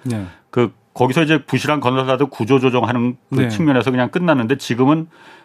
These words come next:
Speaker 2: 건설사를 넘어서 지금 금융기관들한테 사실 금융, 이 저축은행이나 캐피탈이나 보험사, 증권사들이 왜 그야말로 쓸데없이 부동산을 들어가서, 물론 거기서 돈을 많이 벌었으니까 그거 들-,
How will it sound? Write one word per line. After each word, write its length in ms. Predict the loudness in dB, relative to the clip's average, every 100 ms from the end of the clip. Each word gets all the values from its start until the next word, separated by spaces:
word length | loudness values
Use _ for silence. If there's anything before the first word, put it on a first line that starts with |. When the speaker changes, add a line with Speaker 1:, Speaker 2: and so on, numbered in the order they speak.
| -10
Speaker 2:
건설사를 640 | -2 0 0 0 2 4 4
넘어서 320 | 4 2 2
지금 200 | 2 0
금융기관들한테 1080 | -2 0 2 2 0 2 0 -2 -2 -4 -4 _ -20 -20 -6
사실 240 | -4 -2
금융, 320 | 0 2 2
이 200 | 0 -4
저축은행이나 760 | -2 -2 -2 -2 0 2 2 0
캐피탈이나 560 | 0 -6 -2 -2 0 -2
보험사, 420 | 2 2 2 0
증권사들이 920 | -2 -4 -2 0 -2 -2 -2 -2 -2 -6 _ -20 -20 -20 _
왜 380 | -2 2 2 0
그야말로 400 | 2 2 4 2
쓸데없이 480 | 0 -2 0 2 0 -4
부동산을 500 | 0 2 2 2 2
들어가서, 320 | 2 2 2
물론 200 | 0 0
거기서 260 | 2 2 2
돈을 200 | 2 4
많이 220 | 4 0
벌었으니까 580 | 0 0 0 -2 0 0
그거 260 | 2 2 2
들-, 120 | 0